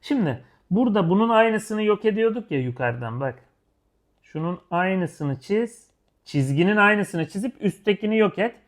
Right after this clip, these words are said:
Kalan parça bakın yuvarlak içine aldığım olan oldu zaten. İstiyorsanız yeşile boyalım orayı. Bak şu.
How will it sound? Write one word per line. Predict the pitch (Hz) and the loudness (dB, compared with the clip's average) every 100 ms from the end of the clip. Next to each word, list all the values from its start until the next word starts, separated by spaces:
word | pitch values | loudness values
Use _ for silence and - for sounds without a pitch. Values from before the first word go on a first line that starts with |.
| _ _ - | _ _ 2
Kalan | 151 180 254 233 | 6 8 8 8
parça | 185 170 170 | 4 4 0
bakın | 185 220 | 0 0
yuvarlak | 196 180 175 185 - | 0 8 8 8 0
içine | - 185 | -2 2
aldığım | 165 160 175 165 | 4 4 0 0
olan | 160 160 | -2 -2
oldu | 143 117 117 | -4 -6 -6
zaten. | 123 110 120 107 _ | -6 -6 -10 -16 _
İstiyorsanız | 143 - 151 143 147 143 | -14 -8 -6 -6 -6 -4
yeşile | 139 143 - 156 151 | -2 -2 -2 -2 2
boyalım | 139 123 123 | 2 2 -2
orayı. | 120 120 131 175 226 _ _ _ | -8 -8 -8 -8 -10 _ _ _
Bak | 143 120 - _ _ | -16 -16 -18 _ _
şu. | - - 123 | -18 -12 -12